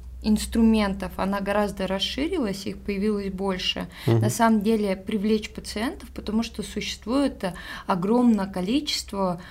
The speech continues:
Speaker 1: других аппаратов, аналогов, и даже ближним своим, там, друзьям приходится долго объяснять, почему там не нужно делать дома у кого-то,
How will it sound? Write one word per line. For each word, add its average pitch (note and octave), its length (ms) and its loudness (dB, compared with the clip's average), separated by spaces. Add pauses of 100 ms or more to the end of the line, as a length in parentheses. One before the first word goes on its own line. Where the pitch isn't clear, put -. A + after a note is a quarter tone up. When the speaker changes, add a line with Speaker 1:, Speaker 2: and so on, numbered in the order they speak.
(160)
Speaker 1:
других G#3 640 2
аппаратов, G#3 640 2 (140)
аналогов, F#3 640 2 (300)
и G#3 60 -2
даже G#3+ 300 4
ближним G3+ 640 2
своим, G3 520 -2
там, F3 220 -4
друзьям F#3+ 560 -2 (260)
приходится A#3 500 -2
долго F#3+ 380 2
объяснять, G3+ 520 -4
почему A3+ 360 0
там G3 240 0
не G#3 80 0
нужно G#3+ 360 4
делать F3+ 440 0
дома C4 400 2
у F#3 80 -4
кого-то, F#3+ 640 -2